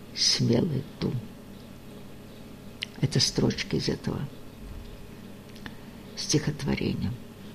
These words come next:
В исторических балладах Языков –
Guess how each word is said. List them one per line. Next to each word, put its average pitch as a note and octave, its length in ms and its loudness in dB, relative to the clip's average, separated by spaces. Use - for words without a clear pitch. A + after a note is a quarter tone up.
В C#3+ 120 8
исторических F#3 920 8
балладах C3+ 680 4
Языков – D#3+ 560 12